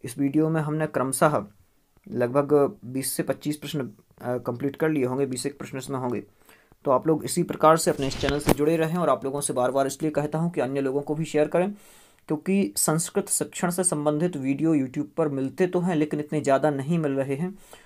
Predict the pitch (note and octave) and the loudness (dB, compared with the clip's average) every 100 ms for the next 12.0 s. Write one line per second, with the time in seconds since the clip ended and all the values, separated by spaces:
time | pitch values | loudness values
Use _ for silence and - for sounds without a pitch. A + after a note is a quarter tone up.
0 | - _ - C#3 C#3 - D3+ D3 C#3 C3 | -20 _ 4 6 4 2 4 4 4 0
1 | B2+ C3+ C3+ F3 - - - C#3 - D#3 | 2 2 2 -2 -4 -6 -2 -2 0 -2
2 | D3 C#3 C#3 F3 D#3+ - C#3 - F#3 D#3 | 0 -2 -6 -6 -4 -6 -8 0 2 2
3 | A#2+ - _ _ _ _ - C3+ D#3+ E3+ | 0 -6 _ _ _ _ -2 0 0 -2
4 | D#3+ D#3+ D3 D3 C#3+ D3+ D3 D3+ F3+ F3 | 0 0 0 0 4 2 2 0 -2 2
5 | C#3+ C#3+ E3 D#3 D#3+ D#3 C3+ C#3 D3 D3+ | 2 2 0 2 2 0 -2 -2 0 2
6 | D#3 D#3 D3+ D#3+ F3 D#3 - - - _ | 2 0 -4 -2 -2 -2 -6 -20 -20 _
7 | C#3 D3 D3+ D3 E3+ F3 E3 F3 E3 F3 | -6 -2 -2 0 0 2 0 0 2 2
8 | F3 D3+ D#3 F3 F3+ F3+ - _ - C#3 | 0 -4 -2 0 0 0 -6 _ -4 2
9 | C#3+ D3 E3+ D#3 C#3+ E3 D3+ D3 E3 E3 | 4 4 2 2 2 0 -2 0 0 0
10 | C#3+ D3 E3 - C#3 C3+ E3 D3+ C#3+ D3+ | 0 0 0 2 6 6 4 2 2 2
11 | E3 D3+ - D#3+ - C#3 - D3 F#2+ D#2 | 0 0 -4 -2 -2 -2 0 0 0 -4